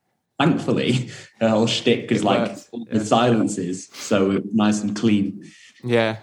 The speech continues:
Speaker 2: I, I feel, I, you know, everyone is, is very kind of, um, it's,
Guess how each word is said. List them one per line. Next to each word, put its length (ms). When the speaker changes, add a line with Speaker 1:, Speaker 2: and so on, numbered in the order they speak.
Speaker 2:
I, 240
I 20
feel, 180
I, 180
you 80
know, 140
everyone 580
is, 420
is 200
very 240
kind 280
of, 320
um, 760
it's, 420